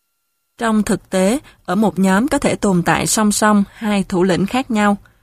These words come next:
nhưng cũng có thể chỉ có một người đứng đầu với hai kiểu thủ lĩnh nói trên. Thông thường, trong quá trình chỉ đạo nhóm,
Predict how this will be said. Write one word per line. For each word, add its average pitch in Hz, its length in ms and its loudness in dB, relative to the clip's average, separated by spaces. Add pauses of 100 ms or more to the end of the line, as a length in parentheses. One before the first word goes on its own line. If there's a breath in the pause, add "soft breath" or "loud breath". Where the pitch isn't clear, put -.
(280 soft breath)
nhưng 208 260 2
cũng - 180 0
có 254 100 0
thể 202 280 0
chỉ 185 160 0
có 202 180 0
một 262 180 0
người 185 240 2
đứng 190 220 0
đầu 185 280 2
với 180 220 -2
hai 214 280 -2
kiểu 165 240 -2
thủ 160 160 -4
lĩnh 180 240 0
nói 202 180 0
trên. 202 280 0 (2250)
Thông 240 240 -2
thường, 190 420 2 (100)
trong 202 240 0
quá 180 200 -2
trình 175 320 0
chỉ 156 240 -2
đạo - 180 0
nhóm, 175 320 2